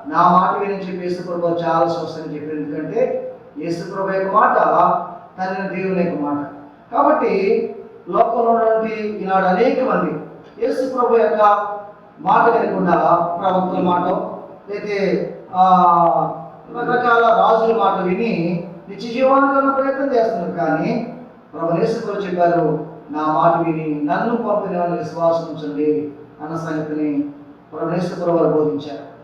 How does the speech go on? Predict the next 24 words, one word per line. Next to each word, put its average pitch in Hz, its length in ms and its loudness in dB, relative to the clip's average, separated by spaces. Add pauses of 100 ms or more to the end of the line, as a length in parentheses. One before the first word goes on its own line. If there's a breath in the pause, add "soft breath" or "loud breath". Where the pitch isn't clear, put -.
(180)
కనుక 147 220 2
ఆ 226 380 4
మాట 262 260 2
కంటే 254 160 2
ఎంత 247 100 0
గొప్పదో, 220 840 2 (360)
బలులర్పించడం 240 720 2
కంటే, 180 600 -2 (240)
యాగాలు - 560 2
చేయడం 226 220 0
కంటే, 180 640 -2 (100)
యజ్ఞాలు 220 520 2
చేయడం 202 280 0
కంటే, - 600 -2 (120)
లేదా 277 200 -2
రకరకాల 262 400 2
కార్యక్రమం 269 760 2
చేయడం 262 260 -2
కంటే 180 560 0 (380)
దేవుని 226 480 2
మాట 269 200 2
కంటే 269 300 -2
శ్రేష్టమైన 240 460 -2
సంగతిని 208 800 -6